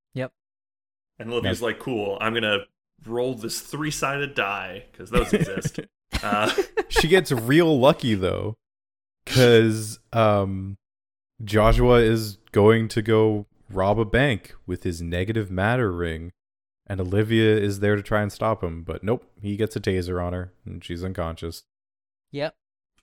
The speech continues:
Speaker 2: Yeah.
Speaker 1: We get to see the negative matter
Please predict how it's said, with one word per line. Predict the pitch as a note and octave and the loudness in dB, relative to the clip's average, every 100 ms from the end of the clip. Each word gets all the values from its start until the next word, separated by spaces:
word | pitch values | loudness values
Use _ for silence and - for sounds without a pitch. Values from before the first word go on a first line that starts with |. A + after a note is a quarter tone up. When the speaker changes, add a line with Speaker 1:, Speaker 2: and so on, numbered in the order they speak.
| _ _ _ _ | _ _ _ _
Speaker 2:
Yeah. | G#2 G2+ G2+ G2+ G2+ - _ C#3+ | -16 -12 -10 -8 -10 -14 _ -8
Speaker 1:
We | C#3+ | -4
get | E3 | -4
to | D#3+ | -6
see | E3+ | -8
the | D3+ | -6
negative | C#3 C#3 C3+ B2+ | -6 -6 -6 -6
matter | A#2+ A#2+ B2 B2 | -6 -4 -4 -6